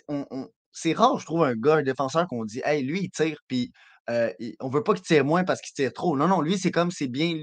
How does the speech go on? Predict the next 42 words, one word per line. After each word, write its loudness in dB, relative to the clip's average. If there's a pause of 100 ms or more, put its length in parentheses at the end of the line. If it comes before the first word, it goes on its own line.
(120)
il, -10
il -16
y 0
a 4
une -2
bonne 6
décision, -4 (180)
une -2
bonne 4
prise 0
de 0
décision. -6 (600)
Et 12
aussi, 0
ce -20
que 2
je 0
veux 2
parler, 2 (360)
c'est -2
que -8
je 4
le 6
trouve 0
très 2
proactif 4
en -4
zone -4
off-, -6
offensive. -4
Donc, -4
tu -4
l'as 6
dit, 0 (280)
il -2
va 6
être 4
attaché 4
à 4
la 6
ligne 0
bleue, 2